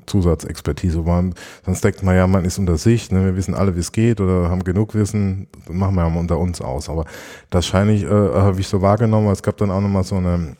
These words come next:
Abschlussbesprechung, ähm, dass man auch weiterhin da dran festhalten will, weil das ist ja schon so, dass die, die Erziehungswissenschaft oder Bildungswissenschaft auf, auf andere, ähm,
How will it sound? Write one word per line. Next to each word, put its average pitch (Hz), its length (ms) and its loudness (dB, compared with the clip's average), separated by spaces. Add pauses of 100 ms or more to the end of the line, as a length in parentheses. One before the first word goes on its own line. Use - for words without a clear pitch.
(120)
Abschlussbesprechung, 101 920 0 (420)
ähm, 90 420 2
dass 95 280 0
man 90 380 2 (800)
auch 85 160 -2
weiterhin 90 560 2
da 80 500 0
dran 82 220 -4
festhalten 71 500 -4
will, 76 160 -2
weil 85 80 0
das 90 120 2
ist 85 100 -2
ja 98 80 2
schon 92 240 -2
so, 98 180 2
dass 95 220 0
die, 95 200 -2
die 98 140 -2
Erziehungswissenschaft 101 840 0
oder 85 100 2
Bildungswissenschaft 104 880 0 (380)
auf, - 400 -2
auf - 440 -6
andere, 90 720 2
ähm, 80 380 -2